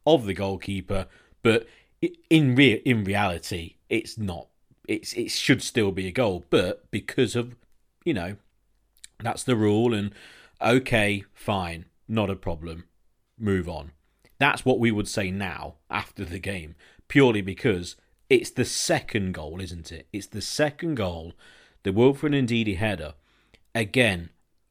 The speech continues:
I thought on Match of the Day two, just got it, they got it bang on, didn't they? Shearer and, and, and, uh, Dion Dublin. How they have decided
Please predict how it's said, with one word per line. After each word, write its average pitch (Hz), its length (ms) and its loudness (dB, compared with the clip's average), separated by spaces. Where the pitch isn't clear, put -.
I - 60 0
thought 135 300 2
on 113 140 2
Match 139 220 0
of 135 80 0
the 131 60 2
Day 120 100 4
two, 107 340 2
just 127 300 -4
got 107 140 0
it, 104 200 -6
they 117 160 -2
got 101 140 -4
it 92 100 -8
bang 110 180 0
on, 107 140 0
didn't 120 140 -2
they? 90 120 -6
Shearer 104 380 0
and, 95 180 -4
and, 101 260 -2
and, 98 380 -2
uh, 95 160 -2
Dion 101 300 2
Dublin. 95 400 -2
How 123 720 -2
they 131 180 2
have 139 140 2
decided 131 720 -2